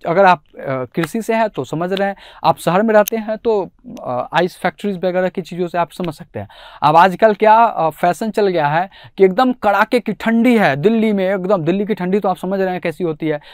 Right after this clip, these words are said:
हमारे उत्तर भारत की ही ठंडी बहुत, मतलब आप पंजाब, हरियाणा, दिल्ली, यूपी,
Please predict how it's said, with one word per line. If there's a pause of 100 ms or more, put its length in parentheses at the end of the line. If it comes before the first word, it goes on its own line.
(180)
हमारे
उत्तर
भारत
की
ही
ठंडी
बहुत, (200)
मतलब (280)
आप
पंजाब,
हरियाणा,
दिल्ली,
यूपी,